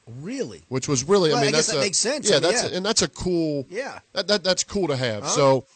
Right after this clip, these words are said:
Speaker 2: uh, I got to interview Brian Kelly for the pregame show after the media hoopla, and, and I just asked him about that team and what he remembered about the season. And then I asked him, you know, I, I had said, you know, my,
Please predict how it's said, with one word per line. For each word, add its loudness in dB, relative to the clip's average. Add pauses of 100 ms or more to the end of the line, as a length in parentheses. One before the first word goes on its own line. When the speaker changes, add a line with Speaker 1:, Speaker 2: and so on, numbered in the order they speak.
(680)
Speaker 2:
uh, 0
I 4
got 4
to 0
interview 0
Brian 0
Kelly 0
for -6
the -2
pregame -4
show -2
after -2
the -6
media -8 (460)
hoopla, 0
and, -6 (380)
and 0
I 4
just -2
asked 0
him 0
about -2
that -2
team -2
and -4
what 2
he 0
remembered -4
about -4
the -8
season. -2 (640)
And 2
then 2
I 4
asked 4
him, 0
you -4
know, 0
I, 0 (100)
I -4
had -4
said, -4
you -6
know, -4
my, -4